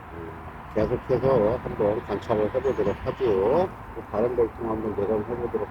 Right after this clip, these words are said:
하겠습니다. 이것은 다섯 번째 볼통인데요.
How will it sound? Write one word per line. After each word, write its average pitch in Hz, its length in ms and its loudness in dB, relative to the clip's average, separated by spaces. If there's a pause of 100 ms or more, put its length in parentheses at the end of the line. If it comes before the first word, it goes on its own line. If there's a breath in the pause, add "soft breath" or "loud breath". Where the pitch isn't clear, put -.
하겠습니다. 113 760 2 (1200)
이것은 131 420 0 (140)
다섯 117 260 2
번째 139 320 2
볼통인데요. 123 880 4